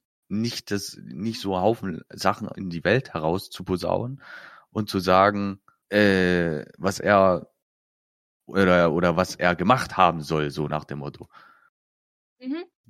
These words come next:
Speaker 1: Warum,
Speaker 2: Fand ich
Speaker 1: warum,
Speaker 2: auch,
Speaker 1: warum kann man
Speaker 2: ähm,
Speaker 1: nicht einfach das unter sich klären? Warum muss man das in die Welt ra-, herausposaunen? Hat, ist derjenige dann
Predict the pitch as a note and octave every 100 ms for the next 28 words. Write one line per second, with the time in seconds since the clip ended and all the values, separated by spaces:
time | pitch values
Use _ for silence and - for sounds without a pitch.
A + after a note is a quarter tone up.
0 | - G2 G#2+ C#3 D#3+ C#3 A#2 A#2+ C#3+ G#3+
1 | A3+ B2+ D#3 A3 G#3+ D#3 D3 C3+ - A#2+
2 | C#3 C#3 B2+ B2 A#2 A#2 G#2+ G2 C3 D#3
3 | - - F2+ G#2+ C#3+ D#3 A#2 G#2 A2+ D3
4 | D3 C3+ C3 B2 A#2+ A2+ C3+ - F#2 -
5 | G2 F2+ F2+ - D#2 D2 C#2+ E2 - -
6 | - - A2 G2+ G#2 G#2 G2 F#2 F#2 F2+